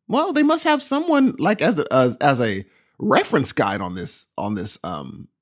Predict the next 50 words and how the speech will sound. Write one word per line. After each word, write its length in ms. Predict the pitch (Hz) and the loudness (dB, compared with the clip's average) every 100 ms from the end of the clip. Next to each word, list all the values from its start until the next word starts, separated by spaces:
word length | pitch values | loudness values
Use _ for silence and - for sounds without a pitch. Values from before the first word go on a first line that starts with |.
| _ | _
movie 340 | - 202 370 - | 4 4 6 2
set," 240 | - 110 | 0 0
because, 380 | 120 113 127 110 | 0 -2 -2 0
yeah, 140 | 370 269 | 0 0
that's 200 | 320 - | -4 -4
true. 420 | - 403 349 - _ | -2 0 0 -2 _
That's 180 | - 440 | -2 -2
crazy. 420 | - 320 466 156 | 0 2 2 4
Like, 180 | 151 139 - - | 2 2 -2 -4
I 80 | - | 0
didn't 120 | 415 | 2
know 120 | 190 143 | 2 2
there 100 | 120 | 2
was 120 | - | -2
saltwater 640 | - 135 160 143 143 139 | -6 -2 -2 2 2 4
this 300 | 123 127 143 | 2 0 -4
and 120 | - - | -6 -12
freshwater 600 | - 139 - 139 139 135 | -12 -10 -4 0 0 0
th-, 100 | - - - 175 | -4 -12 -6 4
there 100 | 190 | 4
was, 120 | 202 | 4
she 120 | 233 | 2
was 140 | 220 | 2
just 200 | 220 165 | 2 0
doing 300 | 127 220 277 | 4 4 4
these 220 | 226 170 - | 4 0 2
things 300 | 196 214 165 | 2 4 2
where 80 | 160 | 2
it's 100 | 147 | 0
just 140 | 147 | 2
like, 200 | 156 - - _ _ _ _ _ _ _ 160 | 2 2 -6 _ _ _ _ _ _ _ 2
uh, 320 | 160 151 127 | 4 4 2
there's 200 | 156 151 | 2 2
a 40 | |
part 200 | - 202 | 0 0
where 60 | 196 | 0
she's 120 | 151 | 0
like, 140 | 160 - | -2 -2
"Imagine 720 | 127 120 131 156 175 151 170 - | -2 0 2 2 2 0 -2 -2
I 180 | 135 139 | -2 0
am 200 | 135 120 | 0 -2
this 220 | 110 104 | -4 -8
thing. 540 | - - 101 87 - 110 _ _ _ _ - | -10 -12 -12 -14 -18 -20 _ _ _ _ -4
What 300 | 120 208 - | 2 2 2
can 160 | - | -2
I 120 | 165 147 | 0 0
do?" 100 | - | 0
And 140 | 143 | 0
then 200 | 151 156 | 2 2
there, 120 | 143 | 2